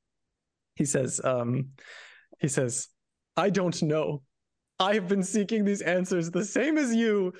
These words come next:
since this cube appeared on my street and in my restaurant. I want nothing more,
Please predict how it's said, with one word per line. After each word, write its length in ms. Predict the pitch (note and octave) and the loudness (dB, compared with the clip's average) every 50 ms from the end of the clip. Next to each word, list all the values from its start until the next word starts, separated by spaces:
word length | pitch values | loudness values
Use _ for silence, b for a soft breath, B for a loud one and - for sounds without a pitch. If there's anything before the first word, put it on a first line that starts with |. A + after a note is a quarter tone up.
| B B B B | B B B B
since 380 | - - - A#3 B3 A#3 G#3+ - | -10 -2 0 0 0 0 -2 0
this 300 | - F#3 G3+ G3 - - | 0 0 0 -2 -4 -14
cube 500 | - - - - C4+ D#4 D#4 C#4 G#3+ - | -12 -4 2 4 4 6 4 4 2 0
appeared 500 | - F#3+ - G#3+ G3 F3 D#3+ D3+ D3+ D3+ F3 | 0 -2 -2 0 0 2 2 2 0 -2 -4
on 320 | - D#3 E3 E3 F3 E3+ D#3 | -4 -4 -2 -2 -2 -2 -2
my 220 | D3+ D3+ D3 D3+ | -2 -2 -2 -2
street 680 | D3+ - - - - - D#3 E3 D#3+ D#3 D3+ - - _ B B B B B B | -4 -6 -12 -12 -4 0 0 2 2 2 0 -4 -12 _ B B B B B B
and 140 | D3+ C#3+ - | -6 -4 -2
in 260 | - E3 F3 F3 E3+ | 0 0 2 2 2
my 160 | D#3+ D3 C#3 | 2 2 2
restaurant. 720 | C#3 C3+ C3+ C#3 C3+ - - - B2+ A#2+ A#2+ A#2 A2+ A2 - _ _ b b b b b b b b b _ _ - | 2 2 0 0 -2 -4 -4 -2 -2 -2 -2 -4 -6 -10 -16 _ _ b b b b b b b b b _ _ -8
I 500 | - C3+ B2+ C3+ D3 D#3 D#3 D#3 D3+ C#3 C3+ - _ _ _ - - | -4 -2 0 0 0 0 0 -2 -2 -4 -6 -12 _ _ _ -8 -4
want 300 | C3 B2+ B2+ B2+ - - | -4 -4 -4 -4 -6 -4
nothing 640 | G#2 A#2 B2+ B2+ - - E3 D#3 D#3 D3 C#3 C3 - - _ _ - | -2 -2 -2 -2 -2 -2 -2 0 0 -2 -2 -4 -6 -12 _ _ -4
more, 480 | C#3 D3 D3+ D3 B2+ A2 G#2 G#2 - | -2 0 0 0 0 -2 -4 -6 -14